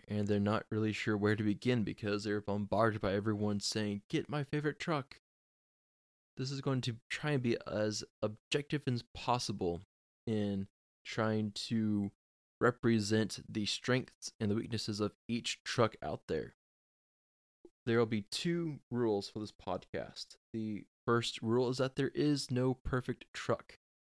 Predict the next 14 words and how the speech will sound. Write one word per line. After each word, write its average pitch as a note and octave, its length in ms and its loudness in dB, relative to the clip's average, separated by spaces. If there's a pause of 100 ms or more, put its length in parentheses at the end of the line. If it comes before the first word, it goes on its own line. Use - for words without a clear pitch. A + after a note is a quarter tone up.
(520)
When A2 100 -4
it G#2+ 60 -4
comes C3+ 300 -2
to A2 180 0
finding A2+ 420 2
the G2 140 -2
perfect - 560 -4
truck, - 480 0 (1000)
it's G#2+ 300 0 (180)
basically A2+ 640 0
what A2 260 0
is G#2+ 140 0
perfect - 520 -4 (180)
for G#2+ 340 6